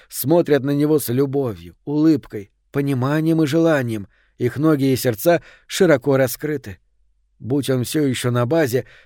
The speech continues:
эти сокровища сделали бы его богатейшим человеком. Паломники приходили бы из каждой казармы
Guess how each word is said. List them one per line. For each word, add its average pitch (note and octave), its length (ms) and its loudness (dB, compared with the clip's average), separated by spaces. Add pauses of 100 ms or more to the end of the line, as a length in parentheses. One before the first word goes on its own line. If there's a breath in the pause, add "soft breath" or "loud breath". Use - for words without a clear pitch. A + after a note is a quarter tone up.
(120 soft breath)
эти C#3+ 200 -4
сокровища C#3 760 0
сделали C#3+ 440 0
бы C3+ 140 0
его D3+ 240 2 (280 soft breath)
богатейшим D#3+ 720 0
человеком. F3 640 -2 (440)
Паломники D3 600 2
приходили C#3 580 2
бы C#3+ 180 2
из B2+ 100 -2
каждой C#3+ 380 2
казармы D#3+ 560 2